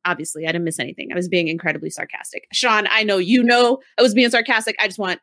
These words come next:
anybody else who's listening to know I was being sarcastic. <laughs> Um, but that's what makes it so performative. Now, if they, again, had paired it with meaningful visuals and then also announced some type of campaign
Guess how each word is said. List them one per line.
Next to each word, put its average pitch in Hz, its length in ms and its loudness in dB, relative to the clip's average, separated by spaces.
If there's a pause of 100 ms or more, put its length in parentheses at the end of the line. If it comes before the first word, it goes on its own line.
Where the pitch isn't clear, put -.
(120)
anybody 180 400 -2
else 160 160 -8
who's 165 160 -16
listening 151 360 -14
to 170 100 -12
know 139 160 -6 (280)
I 196 80 0
was 180 140 0
being 185 220 -4
sarcastic. - 580 -14
<laughs> - 140 -8 (280)
Um, 233 200 0
but 220 120 0
that's 302 240 0
what 285 120 -4
makes 254 260 -4
it 220 80 -10
so 233 240 -6
performative. 214 580 -12
Now, 226 320 -2
if 233 220 0
they, 262 280 0
again, 226 360 -2
had 226 180 -8 (160)
paired 262 240 2
it 175 140 0 (260)
with 254 280 -4 (580)
meaningful 302 880 0
visuals 233 640 -6 (160)
and 247 160 0
then 269 240 -2
also 294 340 -2
announced 254 480 -4
some 294 200 0
type 262 360 -2
of 226 180 -6
campaign 247 920 -6